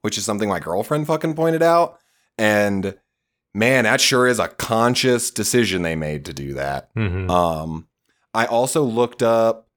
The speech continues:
Speaker 1: Ralph Bakshi's, uh, Fire and Ice movie that I had brought up earlier, just to kinda have a comparison of what top-notch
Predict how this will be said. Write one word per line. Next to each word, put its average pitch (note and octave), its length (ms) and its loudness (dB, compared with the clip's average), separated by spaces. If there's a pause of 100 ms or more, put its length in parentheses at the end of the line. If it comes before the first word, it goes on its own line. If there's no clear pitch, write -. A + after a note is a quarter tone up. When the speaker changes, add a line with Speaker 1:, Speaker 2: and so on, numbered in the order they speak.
(120)
Speaker 1:
Ralph A2 320 0
Bakshi's, G#2+ 840 -2
uh, F#2+ 460 0
Fire A2 520 0
and G2 80 0
Ice G2 480 -2
movie F3+ 380 2
that E3+ 140 4
I E3 80 6
had E3 100 2
brought D#3+ 160 2
up D#3+ 100 0
earlier, C#3+ 480 0
just A#2 220 -6
to A2+ 140 -2
kinda A2+ 260 -6
have A2 180 -2
a G2 300 0 (220)
comparison A2 800 2
of F#2 240 0
what F2+ 500 0 (680)
top-notch G2 1300 0